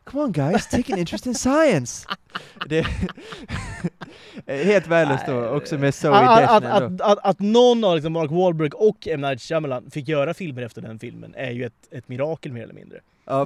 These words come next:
Speaker 2: Men
Speaker 1: det
Speaker 2: vi är
Speaker 1: var
Speaker 2: glada
Speaker 1: också
Speaker 2: för det, såklart.
Speaker 1: Ja, men det, det var ju början på slutet för M. Night Shyamalan, får man ändå säga. För innan dess hade han ju då Signs, The Village.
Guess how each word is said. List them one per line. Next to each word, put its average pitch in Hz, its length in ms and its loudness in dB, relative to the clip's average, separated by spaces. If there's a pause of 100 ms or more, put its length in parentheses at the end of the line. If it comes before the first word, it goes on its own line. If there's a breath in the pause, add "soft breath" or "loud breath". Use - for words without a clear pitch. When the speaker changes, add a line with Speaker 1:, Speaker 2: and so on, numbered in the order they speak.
Speaker 2:
Men 254 100 4
Speaker 1:
det 156 40 2
Speaker 2:
vi 170 80 2
är 190 40 4
Speaker 1:
var 196 60 2
Speaker 2:
glada 226 140 2
Speaker 1:
också 254 100 0
Speaker 2:
för 175 160 0
det, 127 100 -6
såklart. 120 400 -12 (220)
Speaker 1:
Ja, 170 280 6
men 170 160 0
det, 165 280 2
det 165 80 2
var 175 80 6
ju 170 60 4
början 165 300 4
på 147 100 -4
slutet 143 360 -2
för 190 140 2
M. 143 180 -2
Night 131 180 -6
Shyamalan, 120 300 -8
får 135 100 -16
man 131 80 -8
ändå 120 80 -10
säga. 123 360 -6
För 131 120 -12
innan 139 280 -8
dess 156 200 -4
hade 143 280 -4
han 113 80 -4
ju 143 60 -8
då 180 180 0
Signs, 120 520 -4
The 131 100 -6
Village. 117 720 -4